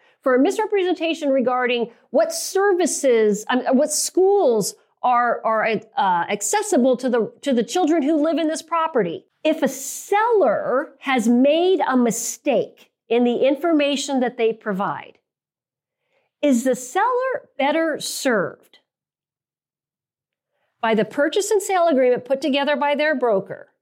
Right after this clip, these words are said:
by a purchase and sale agreement that gives the buyer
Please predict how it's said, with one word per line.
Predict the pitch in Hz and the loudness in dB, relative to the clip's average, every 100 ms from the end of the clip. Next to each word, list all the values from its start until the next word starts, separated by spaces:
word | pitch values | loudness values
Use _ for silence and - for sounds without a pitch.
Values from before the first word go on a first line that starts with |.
| _ _ _ _ _ _ _ _ _ _ _ | _ _ _ _ _ _ _ _ _ _ _
by | 220 233 | -2 0
a | 226 | 0
purchase | 294 302 370 427 | -2 0 -2 0
and | 370 | 0
sale | 349 320 311 | 0 2 2
agreement | 262 262 247 240 - _ _ | 2 2 0 -2 -6 _ _
that | 220 202 | -2 2
gives | 208 302 302 | 2 2 2
the | 320 | 0
buyer | 226 233 220 214 185 165 107 - | 0 0 0 0 0 0 -4 -10